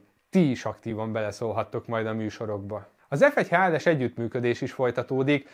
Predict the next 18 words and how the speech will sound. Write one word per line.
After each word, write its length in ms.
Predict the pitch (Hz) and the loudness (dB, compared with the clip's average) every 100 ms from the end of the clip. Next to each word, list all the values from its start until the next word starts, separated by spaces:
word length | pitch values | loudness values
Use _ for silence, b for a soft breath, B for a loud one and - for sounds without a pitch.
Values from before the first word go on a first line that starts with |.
| B | B
szokásosan 640 | - 294 233 - 147 135 | 2 4 4 2 -2 -2
hétfőnként 600 | 127 226 247 160 139 135 | 0 -2 -2 -4 -2 -2
este 260 | 156 - - | -4 -4 -2
kilenckor 540 | 165 151 107 - 113 | 0 0 -2 -4 -6
követhetitek 680 | - 113 107 127 120 117 123 | -2 -2 -2 -4 -4 -4 -2
azokat 340 | 123 135 135 | -2 -2 -2
a 80 | 143 | 0
versenyeket, 640 | 143 139 - 147 143 165 160 B B | 2 2 0 -4 0 0 -2 B B
amiket 400 | 160 175 190 185 b b _ | 0 4 2 0 b b _
én 240 | 160 117 | 2 2
is 140 | 107 - | -2 -2
kommentálok, 720 | 135 135 127 123 117 113 - b b | -2 0 -2 2 2 2 -4 b b
és 160 | 135 | -2
aki 180 | 143 - | -2 -2
már 180 | 131 104 | -2 0
látott 480 | 104 190 185 143 - | 2 2 2 -4 -2
ilyet, 280 | 117 101 - b b | -2 -2 -6 b b
az 200 | 135 | -8